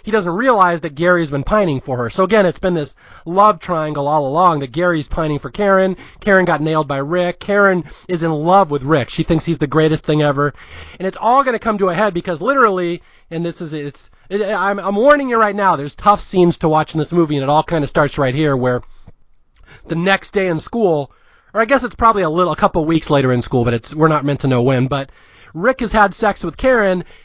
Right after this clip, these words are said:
and what does the creep do after having sex with the girl? He dumps her.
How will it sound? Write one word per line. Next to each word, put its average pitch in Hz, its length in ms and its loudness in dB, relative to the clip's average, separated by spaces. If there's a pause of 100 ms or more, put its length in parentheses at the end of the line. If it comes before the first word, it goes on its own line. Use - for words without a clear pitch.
and 160 200 -4
what 233 180 2
does 220 240 2
the 185 200 -4
creep 214 440 -4
do 190 220 0
after 175 260 -2
having 170 240 -2
sex - 320 -4
with 190 80 -4
the 170 80 -4
girl? 180 360 2 (140)
He 262 120 -4
dumps 226 320 2
her. 110 240 -8